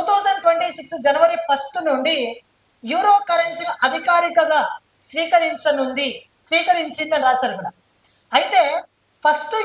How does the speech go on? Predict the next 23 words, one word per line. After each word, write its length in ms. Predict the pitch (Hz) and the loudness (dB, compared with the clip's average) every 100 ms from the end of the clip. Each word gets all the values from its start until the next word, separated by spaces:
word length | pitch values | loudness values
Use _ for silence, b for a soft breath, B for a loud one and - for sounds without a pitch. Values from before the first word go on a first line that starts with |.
| 339 | -4
యూరో 260 | 392 415 415 349 | 0 2 2 2
కరెన్సీ 340 | 339 339 339 339 | 2 2 -4 -4
గురించి 240 | 339 339 277 | -4 -4 0
మాట్లాడే 380 | 269 - 330 320 269 | 0 2 2 2 0
బదులు 240 | 254 349 440 - _ _ - 254 | -2 -2 -4 -10 _ _ -6 0
యూరోపియన్ 460 | 349 403 403 370 339 | 4 4 0 -4 -2
యూనియన్ 260 | 339 320 | -2 -2
గురించి 220 | 302 302 - | -6 -6 0
మనం 100 | 302 269 | 2 2
మాట్లాడాలి. 400 | 262 254 233 185 143 _ _ b b b 226 | 4 4 2 0 -6 _ _ b b b -2
యూరోపియన్ 640 | 320 415 427 403 370 339 277 277 262 262 | 2 4 2 0 0 0 -2 -10 _ -4
యూనియన్, 440 | 302 349 679 269 185 - _ - 247 | -2 0 0 -2 -4 -12 _ -10 -4
యూరోపియన్ 600 | 349 392 427 330 320 254 220 - _ 240 | 0 2 0 2 0 0 -8 -12 _ -4
యూనియన్ 420 | 302 311 294 269 370 466 - _ _ - | -2 2 0 2 0 -2 -12 _ _ -6
ఇది 120 | 311 349 294 | -2 0 2
నైన్టీన్ 420 | 311 339 403 392 | 0 0 -2 0
నైన్టీ 200 | 370 359 | 0 0
త్రీలో 380 | 349 330 330 320 226 - _ 247 247 | -4 -2 2 4 2 -4 _ -6 2
ఏర్పాటైంది. 800 | 294 285 320 311 285 269 247 311 392 403 _ _ _ 190 | 2 2 2 2 2 0 0 -4 -4 -8 _ _ _ -6
దీని 160 | 302 320 | -2 0
హెడ్ 140 | 277 - - | 2 0 2
క్వార్టర్స్ 420 | 415 427 - - | 2 2 -2 0
వచ్చి 240 | 587 - | 0 0